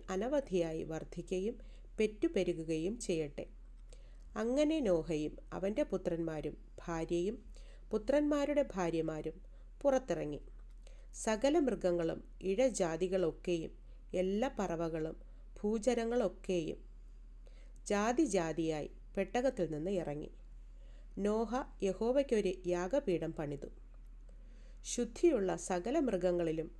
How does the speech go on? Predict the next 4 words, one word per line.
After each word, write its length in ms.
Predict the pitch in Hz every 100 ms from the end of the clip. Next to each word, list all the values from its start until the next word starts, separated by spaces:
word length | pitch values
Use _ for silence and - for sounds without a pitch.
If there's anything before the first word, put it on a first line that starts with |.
| - - - -
ശുദ്ധിയുള്ള 640 | - 196 - 254 208 180 - -
എല്ലാ 300 | 175 170 196 269
പറവകളിലും 760 | - 175 170 208 190 165 160 160 - - - - -
ചിലതെടുത്ത് 680 | - 220 277 190 160 151